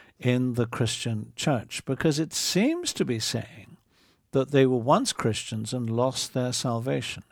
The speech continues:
It's saying the master, that's obviously referring to the Lord Jesus Christ, who bought them, who paid for them,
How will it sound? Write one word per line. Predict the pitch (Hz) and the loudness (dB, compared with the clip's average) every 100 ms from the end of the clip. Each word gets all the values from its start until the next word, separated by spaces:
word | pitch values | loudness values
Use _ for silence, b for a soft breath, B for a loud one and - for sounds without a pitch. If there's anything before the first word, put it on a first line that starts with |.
| - | -8
It's | 135 | -2
saying | - 175 151 | 2 2 4
the | 160 | 2
master, | 131 104 101 - 170 | 2 0 -4 0 2
that's | 151 - | 2 -2
obviously | 123 123 117 127 | -4 -4 -2 -2
referring | 110 107 123 110 | -2 0 0 0
to | 110 | -2
the | 107 | -2
Lord | 110 107 | -2 -2
Jesus | 104 98 101 | -4 -6 -8
Christ, | - 104 101 - - | -6 -6 -6 -8 -2
who | 202 190 - _ | 0 0 -4 _
bought | 208 254 240 - | 0 0 -2 -10
them, | 113 - _ b b b | -12 -12 _ b b b
who | 185 | 2
paid | 190 - 233 269 277 | 2 2 4 4 2
for | - 104 | -2 -6
them, | 113 | -8